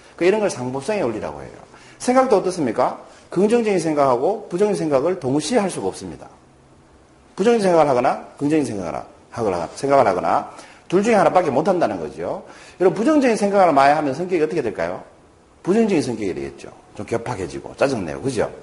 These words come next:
근데 긍정적인 생각을 많이 하면 어떻게 되겠어요? 긍정적인 성격으로 바뀌겠죠.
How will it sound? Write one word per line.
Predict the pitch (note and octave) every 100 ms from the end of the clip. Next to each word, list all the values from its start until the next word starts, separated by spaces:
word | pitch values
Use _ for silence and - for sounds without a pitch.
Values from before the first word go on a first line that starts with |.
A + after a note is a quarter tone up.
| - - - -
근데 | G3+
긍정적인 | F3 B3 C#4 B3
생각을 | G#3 G3 E3+
많이 | C#3+ D3+
하면 | C#3+
어떻게 | C#3 C#3
되겠어요? | A#2 G#2+ A#2+ E3+ - - _ - - - _ _ - -
긍정적인 | F3+ G3 G3+ E3+ D3+
성격으로 | C#3+ B2 A#2+ C#3+
바뀌겠죠. | G#2+ C3+ G#2 - C2